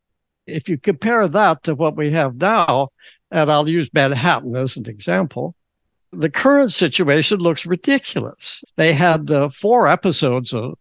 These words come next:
on Seinfeld about parking, but one of them was where George and Elaine were driving toward Jerry's apartment.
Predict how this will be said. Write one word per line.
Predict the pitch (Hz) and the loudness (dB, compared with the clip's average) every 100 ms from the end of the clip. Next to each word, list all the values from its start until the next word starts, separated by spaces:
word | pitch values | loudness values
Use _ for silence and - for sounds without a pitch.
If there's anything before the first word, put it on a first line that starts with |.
| _ | _
on | - 135 | -8 -6
Seinfeld | 131 156 160 139 131 131 | 0 2 2 0 -2 -2
about | 123 135 - | -4 -6 0
parking, | 175 190 - 123 | 2 2 0 -2
but | 127 135 | -4 -2
one | 131 247 | 2 2
of | 170 113 | 2 0
them | 143 - _ _ _ _ | -2 -6 _ _ _ _
was | 151 139 175 | -4 -2 0
where | 151 143 | 0 0
George | 107 170 175 175 165 156 | 2 4 6 4 2 0
and | 139 | 2
Elaine | 139 139 208 196 147 | 2 2 4 4 2
were | 139 139 | -2 -2
driving | 131 156 175 151 151 | 0 2 4 2 -2
toward | 139 147 147 120 | -2 0 0 -2
Jerry's | 104 151 160 160 123 143 | -4 0 2 2 -2 -6
apartment. | - - 208 175 135 | -6 -2 0 0 -2